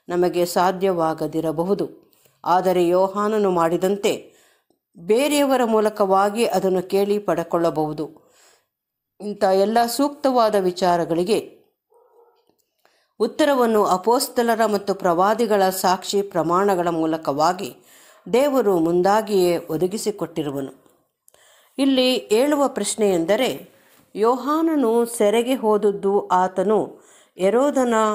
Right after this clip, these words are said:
ಜೀವಿತದ ಆಗುಹೋಗುಗಳಲ್ಲಿ ಮನಸ್ಸು ಕೊಟ್ಟಿದ್ದರಿಂದಲೋ, ಅಥವಾ ತನ್ನ ಕರ್ತವ್ಯವನ್ನು ನಿರ್ವಹಿಸುವುದರಲ್ಲಿ ಆತನು ನಂಬಿಗಸ್ತನಾಗಿದ್ದ ಕಾರಣದಿಂದಲೋ, ತನ್ನ ತಮ್ಮನಾದ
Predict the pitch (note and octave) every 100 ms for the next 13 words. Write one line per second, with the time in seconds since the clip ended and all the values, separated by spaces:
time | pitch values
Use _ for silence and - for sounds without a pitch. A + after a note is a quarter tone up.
0 | G3+ F3+ G3+ A#3 A3+ G#3+ F#3+ F#3 F3+ F3
1 | F#3 G#3 A3 G#3 F#3+ F3+ E3+ F3+ F#3 G3
2 | F3 - - - _ _ F#3 G#3+ A#3 A3+
3 | - F3+ F#3+ D#3+ E3+ D#3 D3+ E3 F3 G3+
4 | - - _ _ _ _ - A3 C#4+ C4
5 | B3 G#3+ G#3+ G#3+ G3+ - C4 B3+ B3 A3
6 | G#3+ G#3 G3+ G3+ - _ _ _ G3+ A#3
7 | A#3+ C4 C4+ C4+ A3 G3+ G3+ G3 G3 G3+
8 | G3+ F#3+ G3 G3+ F#3+ F3 E3+ G#3 A3+ A#3+
9 | A3 G3+ F#3+ F3 E3 F3 F3 E3 E3+ F3+
10 | E3+ F3 E3 D#3+ G3 A#3 - _ _ _
11 | _ _ _ _ _ A#3 B3 A#3+ A#3+ B3+
12 | C#4+ C4 B3